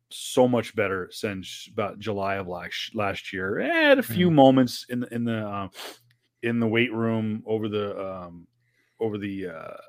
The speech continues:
Speaker 1: the, the fall. Um, laying in bed for almost two weeks straight, having covid in December probably wasn't very good for it, but, uh, it
Speaker 2: Mm-hmm.
Speaker 1: came roaring back about two weeks ago, uh,
Speaker 2: Yep.
Speaker 1: after a heavy lifting session with my brother,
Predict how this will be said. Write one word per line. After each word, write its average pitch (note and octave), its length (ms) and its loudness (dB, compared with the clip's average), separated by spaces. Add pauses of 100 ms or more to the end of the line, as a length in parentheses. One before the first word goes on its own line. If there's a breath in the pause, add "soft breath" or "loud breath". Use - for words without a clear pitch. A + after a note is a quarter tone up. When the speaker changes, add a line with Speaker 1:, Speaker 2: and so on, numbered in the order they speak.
(340)
Speaker 1:
the, G#2+ 300 -8
the A2+ 100 -4
fall. A2 560 6 (760 soft breath)
Um, A#2+ 520 6
laying D3 320 6
in C#3+ 120 2
bed C3+ 320 8
for B2+ 440 6
almost B2 600 -2
two C3+ 200 -4
weeks B2+ 260 2
straight, A#2+ 460 2
having G#2+ 300 -6
covid A#2 340 2
in A2 100 -6
December A2+ 480 0
probably A2+ 400 0
wasn't G#2+ 420 2
very A2 280 0
good A2 280 -4
for G#2+ 240 0
it, G#2+ 140 -4 (120)
but, A2 320 2
uh, G#2 240 -2
it A2+ 40 -2
Speaker 2:
Mm-hmm. B2 180 0
Speaker 1:
came B2+ 240 0
roaring B2 360 4
back A2 280 2
about G2+ 280 -8
two B2+ 200 -4
weeks A2 280 -6
ago, G2 340 -4 (480)
uh, - 40 2
Speaker 2:
Yep. A2+ 80 4
Speaker 1:
after G#2 340 0
a G2 180 -4
heavy A2+ 260 -4
lifting G#2 340 -2
session G2+ 380 -6
with F#2+ 160 -12
my F#2 80 -10
brother, G2+ 460 -4